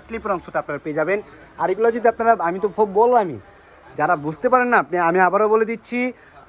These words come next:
যেগুলো আপনার বাইরের শপে কিন্তু সেল করে আপনার মিনিমাম সাত থেকে মানে সাত আটশোশো টাকা কিন্তু বাইরে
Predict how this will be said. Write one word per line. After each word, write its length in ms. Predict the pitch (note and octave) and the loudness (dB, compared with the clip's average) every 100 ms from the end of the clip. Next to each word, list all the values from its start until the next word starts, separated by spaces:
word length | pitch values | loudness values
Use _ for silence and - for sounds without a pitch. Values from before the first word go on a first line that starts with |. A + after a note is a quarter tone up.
| C3+ | -4
যেগুলো 240 | E3 F#3 G#3 | -2 2 2
আপনার 180 | G3 G#3+ E3 | 2 2 2
বাইরের 300 | D#3+ G3+ G3+ | 2 0 -2
শপে 180 | G#3+ G#3+ G3+ | -2 -2 -2
কিন্তু 160 | G3+ F#3+ | -4 -2
সেল 120 | G3+ F3+ | -2 0
করে 140 | F#3 F#3 | 0 0
আপনার 200 | E3+ E3+ D#3+ | 0 -2 -2
মিনিমাম 320 | D#3 F3 F#3+ G3+ - - - | -2 0 0 -2 -8 -20 -6
সাত 160 | F3+ F#3 - | 0 0 0
থেকে 180 | G3+ G3 G3 F3 | -2 0 0 -2
মানে 140 | D#3+ F3 E3+ - | -2 -4 -6 -4
সাত 160 | D#3+ F#3+ | -4 -2
আটশোশো 280 | F#3 G#3 A3 | -6 -4 0
টাকা 140 | A3 G3+ | 2 2
কিন্তু 160 | G3 F#3 D#3+ | 0 0 0
বাইরে 180 | D#3+ | -2